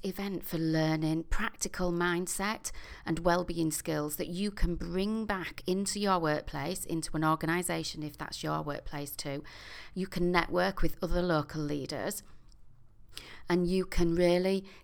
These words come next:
get into that growth mindset, that headspace of being able to, uh, push on, to develop yourself, to develop the people around you as we go through into twenty twenty.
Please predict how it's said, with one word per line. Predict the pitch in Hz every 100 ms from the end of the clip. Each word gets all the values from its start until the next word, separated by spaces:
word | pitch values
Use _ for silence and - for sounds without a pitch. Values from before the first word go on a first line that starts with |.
| -
get | 170 - -
into | 175 170 160
that | 151 165
growth | 165 180 -
mindset, | 160 156 - 151 -
that | 156 -
headspace | - 180 - - 143 131 - - - - -
of | 160 156 -
being | 160 156 160
able | 160 156 151 156 151
to, | - - 151 151 -
uh, | 151 151 -
push | 196 - -
on, | 156 151
to | - - 151 151
develop | 156 175 185 190
yourself, | 151 143 - 135 139
to | -
develop | 151 147 160 175 - - -
the | 170
people | 185 185 156 151
around | 156 160 156 151
you | 147 135 143 - - - -
as | 170
we | 170 170
go | 160 156
through | 151 - 156 143
into | 156 151 -
twenty | - 143 - -
twenty. | - 139 - 135 127